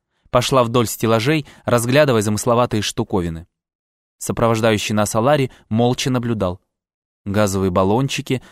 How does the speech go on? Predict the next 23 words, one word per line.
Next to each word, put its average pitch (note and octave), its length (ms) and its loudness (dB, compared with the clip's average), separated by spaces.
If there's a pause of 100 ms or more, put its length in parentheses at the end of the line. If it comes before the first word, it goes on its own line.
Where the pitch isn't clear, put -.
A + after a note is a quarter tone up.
(120)
вдруг A2+ 320 0
буркнула A2+ 460 0
Маша. G#2+ 400 -2 (640)
«Что?» C3+ 360 -2 (840)
Менее B2+ 320 2
всего C3+ 340 0
эти A#2+ 240 -2
смертельные A#2 600 -2
игрушки C3 460 -2 (200)
напоминали B2 500 0
газовые A2 420 2
баллончики. G#2 600 -2 (1120)
Когда-то E3 360 2
была D3+ 240 4
мода D#3+ 240 2
на A2 100 0
газовое G#2 460 2
оружие — F2+ 340 -2 (240)
баллончики, A#2 640 2
пистолеты. G#2+ 720 -4 (540)
Ну F#2+ 200 -4
и - 20 -2
что? A#2 360 -6